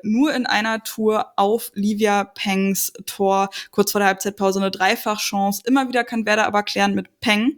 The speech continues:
Mühlhaus und Glück. In der zweiten Hälfte geht's genauso weiter. Intensive Zweikämpfe, viel Taktieren auch dabei und immer wieder Kasaya, Mehmeti,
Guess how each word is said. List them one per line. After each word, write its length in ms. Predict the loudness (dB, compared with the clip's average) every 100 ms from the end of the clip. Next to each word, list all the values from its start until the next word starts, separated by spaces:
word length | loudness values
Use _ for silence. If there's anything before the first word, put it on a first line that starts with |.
| _
Mühlhaus 480 | 0 2 2 -2 -4 _ 0
und 260 | 0 2
Glück. 280 | 2 0 0 -10 -8 -8 -6 0
In 80 |
der 140 | 2 2
zweiten 280 | 2 2 2
Hälfte 320 | 0 0 0
geht's 320 | 2 0 0
genauso 400 | -2 -2 0 0
weiter. 440 | 0 0 0 -2 -2
Intensive 720 | 0 2 2 2 2 2 -2 -2
Zweikämpfe, 640 | 0 0 2 0 -2 -4
viel 240 | 0 2
Taktieren 500 | 2 0 0 2 4
auch 160 | 2 0
dabei 460 | -2 2 2 2
und 260 | 2 0 2
immer 320 | 4 4 2
wieder 300 | 0 0 0
Kasaya, 720 | -2 -2 2 2 2 0 -2 -2
Mehmeti, 640 | 2 2 2 0 -2 -4